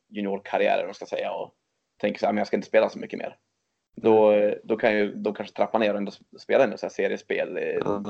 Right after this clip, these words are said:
Speaker 1: division två eller ett, eller med något, något lag, så här, någon tävling. De spelare känns som att de, de satsar hårt, sen så är det liksom färdigt där om de inte fortsätter.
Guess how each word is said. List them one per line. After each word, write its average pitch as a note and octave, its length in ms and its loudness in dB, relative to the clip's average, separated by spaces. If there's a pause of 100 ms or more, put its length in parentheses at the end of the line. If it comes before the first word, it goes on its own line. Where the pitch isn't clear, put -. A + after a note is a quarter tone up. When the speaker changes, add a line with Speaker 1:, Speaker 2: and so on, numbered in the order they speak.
Speaker 1:
division - 260 -12
två G2 280 0
eller - 120 0
ett, - 240 -6
eller G2 520 2
med G2+ 280 0
något, G2 160 -6
något G2+ 160 -6
lag, F#2 240 0
så - 80 -4
här, G2 80 -2
någon G2 80 -8
tävling. G2 280 0 (540)
De A#2 240 4
spelare A#2+ 280 4
känns G2+ 160 -2
som G#2 80 -2
att G2 60 -2
de, A2 240 -4
de B2 140 -4
satsar A#2 320 0
hårt, G#2 240 2
sen G#2+ 220 -2
så G#2+ 120 0
är F#2+ 60 0
det G2 120 0
liksom F#2+ 300 -10
färdigt A#2 340 4
där - 220 -6
om - 120 -10
de G2 100 -12
inte - 160 -14
fortsätter. - 420 -8